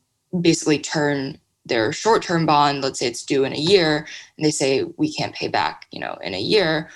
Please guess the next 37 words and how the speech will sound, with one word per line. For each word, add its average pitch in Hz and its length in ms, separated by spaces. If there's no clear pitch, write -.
Um, 139 440
we're 165 200
gonna 151 240
exchange - 840
this 151 300
for, 127 280
like, 101 220
a 101 100
five-year 131 480
bond." - 420
So - 80
that 175 180
gives 160 160
us - 160
four 151 360
more 131 160
years - 460
to - 260
scrap - 360
together, 90 460
you - 80
know, 90 100
the - 60
capital 165 400
to - 100
pay 165 140
that - 160
down. 156 440
Um, 139 360
obviously, 160 440
it'll 143 180
be 160 140
at 110 80
a 65 120
higher 220 340
interest - 380
rate. - 320